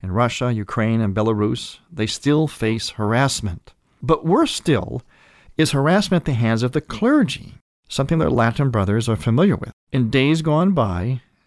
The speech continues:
this consisted of forced Latinization. So bad did this become that successive pontiffs, starting with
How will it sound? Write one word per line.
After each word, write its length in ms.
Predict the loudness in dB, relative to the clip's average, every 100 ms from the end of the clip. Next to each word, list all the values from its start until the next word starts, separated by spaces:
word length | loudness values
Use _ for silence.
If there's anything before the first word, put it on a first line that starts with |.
| -6
this 240 | 0 0 0
consisted 500 | -4 -2 -2 0 -2
of 120 | -2
forced 580 | -2 0 2 2 0 -10 -6
Latinization. 1080 | -2 -2 -2 -2 0 2 2 0 -4 -10 -16 _ _ _ _ _
So 280 | -10 -2 0
bad 440 | 0 2 4 4 2
did 120 | -2
this 180 | -2 -2
become 600 | -6 -4 -2 0 0 -2 -4
that 180 | -4 -2
successive 680 | -4 -2 0 0 -2 -4 -6
pontiffs, 600 | -2 0 0 -2 -6 -4
starting 340 | 0 2 4
with 200 | 2